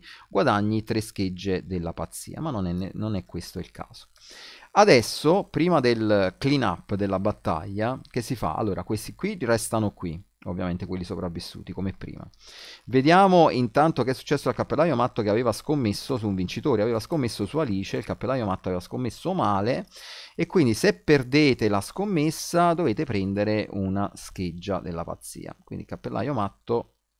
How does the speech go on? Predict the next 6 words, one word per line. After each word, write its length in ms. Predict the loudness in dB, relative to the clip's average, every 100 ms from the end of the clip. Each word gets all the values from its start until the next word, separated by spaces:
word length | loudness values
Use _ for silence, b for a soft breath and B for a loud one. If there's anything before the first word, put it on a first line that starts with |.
| _ _ _ _ _ -20 -20 _ _ _ _ -20
si 200 | -10 -8
prende 500 | -6 -4 -4 -6 -8
una 220 | -8 -6 -6
scheggia 460 | -8 -12 -12 -12
della 240 | -10 -10 -10
pazzia. 480 | -12 -14 -16 -16